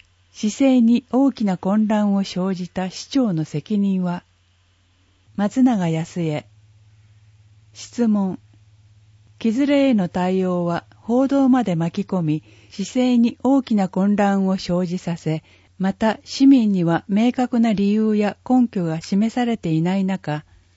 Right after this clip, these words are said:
市長は責任について考えているのか、また、どのように責任を取るつもりなのか伺います。市長答弁。二十年間にわたり行われてきた問題を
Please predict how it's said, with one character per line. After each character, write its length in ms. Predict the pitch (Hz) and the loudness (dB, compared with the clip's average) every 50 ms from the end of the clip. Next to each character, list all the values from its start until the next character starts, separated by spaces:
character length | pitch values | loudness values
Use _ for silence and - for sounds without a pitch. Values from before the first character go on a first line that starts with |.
| _ _ - | _ _ -18
市 160 | - - - | -18 -14 -8
長 300 | - - 277 254 220 190 | -2 0 2 2 2 2
は 140 | 180 175 165 | 0 -2 -2
責 360 | - - 202 196 - 254 247 | -2 -4 -6 -2 0 2 4
任 180 | 254 254 247 240 | 4 6 6 4
に 160 | 247 240 220 | 4 2 0
つ 120 | - 233 | -2 -4
い 120 | 208 180 - | -4 -4 -4
て 300 | - - 160 156 - _ _ - | -4 -4 -4 -4 -4 _ _ -6
考 280 | - 214 220 226 226 254 | -4 -2 -2 0 0 0
え 140 | 247 233 214 | 0 0 -2
て 180 | - - 165 160 | -2 -2 -4 -2
い 40 | 151 | -2
る 120 | 175 185 | -2 -2
の 140 | 175 165 156 | -2 -4 -6
か、 280 | - - 147 139 - _ _ _ _ _ _ _ _ _ _ - | -6 -8 -8 -8 -8 _ _ _ _ _ _ _ _ _ _ -6
ま 160 | 180 190 196 | -4 -4 -2
た、 240 | - 208 202 202 - _ _ _ - | -2 -2 -4 -4 -4 _ _ _ -2
ど 140 | 214 262 285 | 2 4 6
の 160 | 285 294 269 | 6 6 6
よ 160 | 247 220 214 | 6 4 2
う 40 | 196 | 0
に 120 | 175 170 | -2 -2
責 300 | 160 - 185 - - 233 | -4 -6 -8 -4 -2 0
任 260 | 226 233 226 220 220 | 2 2 2 2 2
を 80 | 214 202 | 0 -2
取 180 | - 220 202 185 | -2 -2 -2 -4
る 80 | 170 | -4
つ 160 | - - 175 | -6 -6 -4
も 120 | 175 190 190 | -2 -2 -2
り 140 | 180 185 175 | -2 -2 -2
な 120 | 185 175 | -2 -2
の 120 | 160 151 | -4 -4
か 300 | 143 - - 143 - - - | -6 -4 -6 -8 -8 -8 -10
伺 420 | 160 - - 202 180 170 175 170 | -12 -6 -4 -4 -2 -2 -2 -4
い 80 | 165 156 | -4 -4
ま 140 | 156 156 156 | -4 -4 -6
す。 240 | - - - _ _ _ _ _ _ _ _ _ _ _ _ _ _ _ _ _ _ _ _ _ _ - | -8 -12 -20 _ _ _ _ _ _ _ _ _ _ _ _ _ _ _ _ _ _ _ _ _ _ -20
市 160 | - - - - | -18 -18 -12 -4
長 300 | - 277 262 226 185 165 | 0 0 2 2 0 -2
答 320 | - 202 190 185 170 156 | -2 -2 0 0 0 -2
弁。 260 | 135 143 139 135 123 _ _ _ _ _ _ _ _ _ _ _ _ _ _ _ _ _ _ _ _ _ - - | -2 -4 -4 -6 -8 _ _ _ _ _ _ _ _ _ _ _ _ _ _ _ _ _ _ _ _ _ -6 -2
二 160 | 196 208 220 | -2 0 0
十 260 | - 269 269 277 269 | 2 4 4 6 6
年 240 | 254 277 269 254 254 | 6 6 4 2 0
間 320 | - - 214 196 180 175 | 0 -2 -2 -2 -2 -2
に 120 | 170 170 160 | -2 -2 -2
わ 140 | 160 165 | -2 -4
た 200 | - - 180 165 | -4 -4 -4 -4
り 240 | 151 156 156 147 - _ _ - | -2 -2 -4 -4 -8 _ _ -12
行 220 | 175 - - 247 | -10 -4 -2 0
わ 260 | 247 247 254 247 247 240 | 2 2 2 2 0 -2
れ 80 | 240 | -4
て 160 | - - 233 | -4 -4 -6
き 120 | - - - | -6 -6 -8
た 140 | - 175 160 | -6 -4 -2
問 260 | 156 160 165 170 170 | 0 0 0 0 -2
題 300 | 170 170 165 160 160 156 | -2 -4 -4 -4 -4 -4
を 180 | 151 143 - | -6 -6 -8